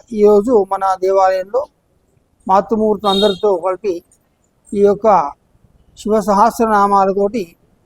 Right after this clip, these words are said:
భస్మార్చన కార్యక్రమాన్ని నిర్వహించుకోవడం జరుగుతుంది. దీని వెనుక ఉన్నటువంటి రహస్యం ఏమిటి అంటే, తెలంగాణ ప్రాంతమే కాదు, సమస్త భారతదేశం అంతా కూడా సుభిక్షంగా ఉండాలి,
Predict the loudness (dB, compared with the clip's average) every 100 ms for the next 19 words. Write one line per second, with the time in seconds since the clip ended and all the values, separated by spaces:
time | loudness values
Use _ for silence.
0 | _ _ 0 0 0 2 2 2 2 2
1 | 2 2 0 -2 0 2 0 -2 -6 -12
2 | _ _ 0 2 4 4 2 0 2 2
3 | 0 -4 -4 -4 -6 -12 _ _ _ _
4 | _ _ _ _ _ _ _ _ _ _
5 | 0 4 4 2 2 2 2 -2 -4 -2
6 | -2 -2 -6 -6 -2 -2 -2 -2 -2 -2
7 | -4 _ _ _ _ _ _ -2 0 2
8 | 2 0 2 0 0 0 2 4 2 0
9 | -8 _ _ _ _ _ _ _ _ _
10 | -2 0 2 2 0 2 2 2 2 4
11 | 4 4 2 -4 0 2 4 2 0 -4
12 | _ _ _ _ _ _ _ _ _ -18
13 | -2 2 4 4 2 4 4 2 2 2
14 | 4